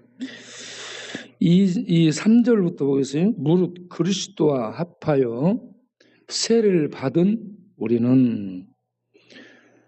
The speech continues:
에, 그리스도와 함께 세례를 받은 우리는 죽으심에 합하여 세례 받았다 이겁니다. 죽었다는 얘기예요.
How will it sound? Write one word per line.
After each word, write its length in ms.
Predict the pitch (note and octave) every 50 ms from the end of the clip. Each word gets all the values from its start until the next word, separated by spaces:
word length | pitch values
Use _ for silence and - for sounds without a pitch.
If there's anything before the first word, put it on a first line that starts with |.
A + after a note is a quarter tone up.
| _ _ _ _ _ _ _ _ _ _ _ _ _ _ -
에, 60 | F#2+ G#2+ G#2 G2 F#2 F2+ F2 D#2+ - - - - - - - - - - - _ _ _ _ _ _ _ _ _ _ _ _ _ _ _ _ _ _ -
그리스도와 600 | - D3+ C3+ - - - D3+ D3+ C#3+ C#3+ D3 D3+
함께 840 | D3 - - - - G#3 G3+ F#3+ G3+ - - - C#3 C3+ D#3 F3+ - -
세례를 460 | - - - G3 F#3+ F3+ F3 D#3+ C#3
받은 320 | - B2 B2+ A#2+ B2+ B2 A2+
우리는 600 | G#2+ A2+ A#2+ B2 C3 D3 F#3+ A#3 B3 - - - - - _ _ _ _ _ _ _ _ _ _ _ _ _ _ _ _ _ _ _ _ _ _ -
죽으심에 840 | - - - E3+ E3 G#3+ G#3+ G3 - - - - - F3 F3 F#3+
합하여 760 | G3 F3 D3+ D#3+ - - - D3 D3 D#3+ F#3 G3+ B3+ - - - - - _ _ _ _ _
세례 300 | - - - F3+ E3 D#3+
받았다 460 | C3+ B2+ A2+ G2+ G#2 G2 - - G2+
이겁니다. 380 | F2+ F2+ F2+ F2 D#2+ - - _ _ _ _ _
죽었다는 680 | - - - - C3 D#3 D3+ D#3 D3+ C#3 A#2 G2+ F#2+
얘기예요. 220 | G2 G2 - -